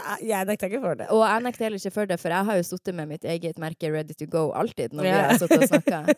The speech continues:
Speaker 1: <laughs>
Speaker 2: Det er jo ikke sånn at det her ble skapt forrige uke. Det her har jeg jobbet
Speaker 1: Nei,
Speaker 2: med
Speaker 1: du har
Speaker 2: i
Speaker 1: jobbet med det her ganske lenge.
Speaker 2: Ja, over et år.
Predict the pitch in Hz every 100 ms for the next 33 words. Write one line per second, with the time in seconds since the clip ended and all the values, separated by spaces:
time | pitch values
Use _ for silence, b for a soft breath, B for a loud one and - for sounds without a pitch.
0 | 277 - - 202 202 202 180 214 - 180
1 | 170 156 156 160 - 185 185 160 143 156
2 | 170 160 151 151 160 151 147 156 151 143
3 | 143 165 160 151 139 131 139 - 143 120
4 | 151 185 180 180 202 175 165 - 156 147